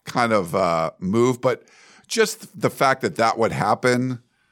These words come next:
something's going on. Like, I don't think this is gonna last two more months. Maybe it does. I mean, it, it's the Pac-twelve. Who knows? But it feels like with the, with San Diego State sort of like, "I just need a little more time," like, that maybe there is something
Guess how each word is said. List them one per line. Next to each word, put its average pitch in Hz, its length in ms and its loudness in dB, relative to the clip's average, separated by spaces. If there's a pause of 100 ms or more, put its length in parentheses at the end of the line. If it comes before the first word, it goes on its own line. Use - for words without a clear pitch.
(1040)
something's 156 560 0
going 92 320 0
on. 76 220 -4
Like, 87 180 -4
I 127 120 2
don't 160 300 0
think 131 220 -2
this 110 140 0
is 104 100 -2
gonna 101 220 0
last 92 400 0
two 104 160 -2
more 92 160 -2
months. 87 400 -6
Maybe 135 340 2
it 175 140 0
does. 127 360 0
I 101 80 -2
mean, 98 200 -2
it, 113 480 -2
it's 117 120 0
the 123 60 -2
Pac-twelve. 110 480 -2
Who 117 140 0
knows? 92 340 -2 (640)
But 135 120 2
it 143 60 2
feels 202 280 0
like 147 180 0
with 127 320 0
the, 120 180 0
with 117 140 -2
San 151 160 2
Diego 131 120 2
State 120 220 0
sort 117 180 2
of 101 80 2
like, 110 320 -2 (360)
"I - 80 -6
just - 180 -4
need 240 120 0
a 226 60 2
little 233 440 0
more 220 240 2
time," 180 880 2
like, 113 220 0
that 113 180 0
maybe 127 440 2
there 107 220 2
is 113 180 2
something 95 480 -2